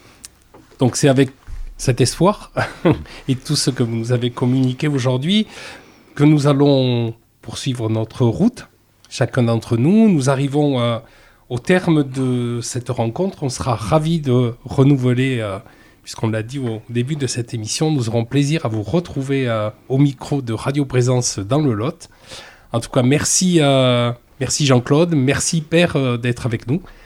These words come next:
Merci, euh, Imanol d'avoir été, euh,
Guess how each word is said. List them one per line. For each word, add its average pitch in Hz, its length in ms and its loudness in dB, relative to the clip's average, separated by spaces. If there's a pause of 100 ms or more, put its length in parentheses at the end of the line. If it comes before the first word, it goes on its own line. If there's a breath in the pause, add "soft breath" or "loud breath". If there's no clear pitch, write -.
(220 loud breath)
Merci, 175 460 4
euh, 147 340 6
Imanol 147 400 6
d'avoir 135 340 2
été, 131 380 0
euh, 113 200 0